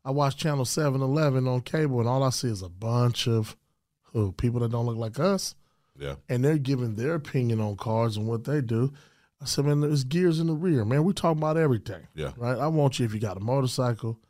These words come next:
Speaker 1: crotch rocket, if you got a sand doogie.
Speaker 2: If you like the move, let's
Speaker 1: If
Speaker 2: talk
Speaker 1: you like,
Speaker 2: about
Speaker 1: you
Speaker 2: it.
Speaker 1: like, come on, man.
Speaker 2: Yeah.
Speaker 1: Put,
Speaker 2: Oh, yeah.
Speaker 1: put a, put a gear in it, man. Slap it in neutral or drive and see what it do.
Speaker 2: Absolutely.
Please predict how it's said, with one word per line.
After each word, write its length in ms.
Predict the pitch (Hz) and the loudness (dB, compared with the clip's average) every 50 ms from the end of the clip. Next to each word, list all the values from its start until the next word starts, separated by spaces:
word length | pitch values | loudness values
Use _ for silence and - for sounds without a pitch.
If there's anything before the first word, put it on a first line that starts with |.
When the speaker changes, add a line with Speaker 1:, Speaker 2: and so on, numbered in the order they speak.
| _ _ _ _ | _ _ _ _
Speaker 1:
crotch 360 | - - 117 113 107 - - | -4 -2 0 0 0 -2 -4
rocket, 480 | 110 110 110 104 104 - - 107 98 - _ _ _ _ _ _ _ _ - | -6 -4 -4 -6 -8 -8 -10 -10 -10 -10 _ _ _ _ _ _ _ _ -6
if 140 | 127 110 98 | -4 -2 -2
you 80 | 104 101 | -2 -2
got 200 | 104 110 98 98 | -2 -4 -4 -6
a 140 | 98 92 - | -8 -6 -4
sand 400 | - - 143 139 135 131 127 120 | -2 0 2 2 2 0 0 0
doogie. 400 | 131 127 120 117 120 117 117 - _ _ | 0 0 0 0 -2 -4 -4 -6 _ _
Speaker 2:
If 120 | - - 80 | -20 -20 -18
you 60 | 85 | -10
like 200 | 85 78 76 - | -6 -6 -6 -6
the 80 | - 76 | -8 -14
move, 360 | 73 80 82 80 76 71 67 73 | -8 -4 -2 -2 -2 -2 -4 -6
let's 120 | 73 - | -4 -4
Speaker 1:
If 60 | 120 | -2
Speaker 2:
talk 100 | 120 - | -2 -2
Speaker 1:
you 60 | 143 | -2
like, 140 | 143 139 139 | -2 -2 0
Speaker 2:
about 60 | 135 | 0
Speaker 1:
you 60 | 151 151 | 0 0
Speaker 2:
it. 80 | 151 | 0
Speaker 1:
like, 80 | 139 147 | -2 -2
come 200 | - 170 160 131 | -2 0 0 0
on, 160 | 107 98 98 | -2 -4 -8
man. 180 | 104 123 135 127 - _ _ 73 | -6 -6 -6 -6 -8 _ _ -14
Speaker 2:
Yeah. 120 | 76 76 69 - | -12 -12 -8 -2
Speaker 1:
Put, 160 | - 160 - | 0 0 0
Speaker 2:
Oh, 20 | |
yeah. 80 | - 156 | 2 0
Speaker 1:
put 100 | 185 165 | 0 0
a, 60 | 156 | 0
put 200 | 143 147 196 175 | -2 -2 -2 -2
a 40 | 156 | -2
gear 360 | 139 131 156 180 170 160 156 156 | -2 -2 0 2 2 2 2 2
in 80 | 151 | 0
it, 60 | 151 147 | 0 0
man. 180 | 151 156 143 | 0 0 -2
Slap 300 | 135 - 175 175 165 143 | -2 -2 -2 -2 0 0
it 40 | 143 | 0
in 120 | 139 139 147 | 0 2 2
neutral 300 | 156 156 143 - 147 127 | 2 2 2 0 -2 -2
or 40 | 123 | -2
drive 300 | 117 147 151 143 131 117 | -2 -2 0 0 0 -2
and 80 | 113 | -2
see 140 | - - 156 | 0 0 2
what 100 | 139 127 | 2 2
it 80 | 123 120 | 2 0
do. 80 | 123 | -2
Speaker 2:
Absolutely. 320 | 117 80 76 - 65 65 | -4 -4 -8 -10 -12 -16